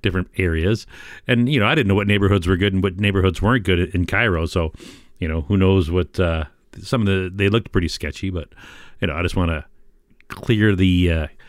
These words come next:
clear that before we carry on, that the majority of the people I came across with, I came across, came across? Yeah, the majority of the people I came across, like, came across from? No, just came across. The majority of the people I came across were very friendly,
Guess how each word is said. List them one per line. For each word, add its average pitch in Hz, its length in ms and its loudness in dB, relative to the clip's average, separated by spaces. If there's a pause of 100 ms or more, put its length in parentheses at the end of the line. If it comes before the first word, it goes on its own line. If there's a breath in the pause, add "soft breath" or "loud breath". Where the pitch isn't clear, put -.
(160 soft breath)
clear 110 260 2
that 95 200 0
before 85 320 -4
we 78 120 -4
carry 82 400 -2
on, 85 140 -2
that 78 200 -10
the 110 80 0
majority 139 400 4
of 101 60 0
the 92 80 0
people - 460 -2 (580 loud breath)
I 85 100 -4
came 85 200 -2
across 78 480 -6
with, - 340 -10 (240)
I - 60 -20
came 85 180 -4
across, 85 640 -4 (580)
came 202 160 -4
across? 131 460 -6 (180)
Yeah, 170 240 -4
the 170 140 0
majority 123 300 4
of - 20 0
the 104 80 2
people 110 160 2
I 98 60 0
came 101 140 0
across, 87 440 -2
like, 80 140 -16 (260)
came 78 160 -12
across 82 260 -12
from? 131 300 -6 (100)
No, 80 80 -8 (160)
just - 160 -8
came 143 140 -2
across. 76 400 -10 (340 loud breath)
The 131 80 -2
majority 139 240 2
of 123 80 2
the - 20 -2
people 110 140 0
I 101 60 2
came 104 180 -2
across 90 380 -2
were 101 100 2
very 104 300 2
friendly, 92 640 2